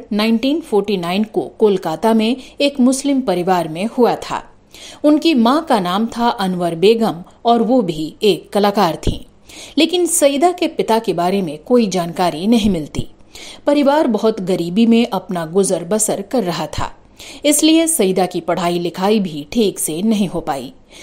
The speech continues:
सईदा को बचपन से ही फिल्मों में काम करने का शौक था। वो हीरोइन बनने का सपना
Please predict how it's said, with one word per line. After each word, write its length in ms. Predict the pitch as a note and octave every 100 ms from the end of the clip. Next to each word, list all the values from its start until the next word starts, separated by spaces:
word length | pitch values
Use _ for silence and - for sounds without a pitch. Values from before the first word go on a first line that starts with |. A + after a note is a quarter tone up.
| - C#4+
सईदा 400 | - D4 D4 E4
को 200 | E4 C#4+
बचपन 440 | F3 F3+ - C#4 C#4
से 140 | G#3+
ही 220 | F#3+ D3+ G3
फिल्मों 380 | - C4+ B3+ C4+
में 200 | C4+ C4+
काम 260 | F3+ F#3+ F3+
करने 300 | F3 E3 E3
का 180 | G#3 A3+
शौक 360 | - G3+ D#3+
था। 220 | - - - - - -
वो 140 | G3+ G3+
हीरोइन 440 | G#3 A#3 D4+ C#4+
बनने 280 | F#3+ F3+ E3+
का 160 | E3 F3
सपना 480 | - B3+ B3 F3